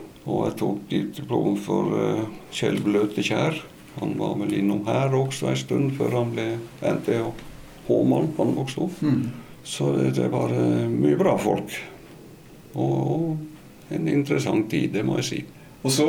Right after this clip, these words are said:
Speaker 2: og så, så kommer du altså hit,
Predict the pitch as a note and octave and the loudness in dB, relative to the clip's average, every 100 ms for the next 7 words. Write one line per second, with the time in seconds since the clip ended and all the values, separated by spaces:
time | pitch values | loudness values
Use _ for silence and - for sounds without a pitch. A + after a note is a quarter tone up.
0 | D#3 D3 D#3 D3+ D#3 D#3 D3+ D3+ D3+ C#3+ | 4 2 4 6 6 6 6 6 6 6
1 | C#3+ C#3 C3+ C3+ C3+ B2 A#2 A#2 - - | 6 6 6 6 8 6 6 2 0 2
2 | A2 A#2 C3 G2+ G2+ - A#2 A#2+ A#2+ A#2+ | 4 6 6 4 2 2 4 6 4 0
3 | - - - - - C3+ G#3+ - - - | -4 -12 -18 -16 2 4 4 2 -6 -10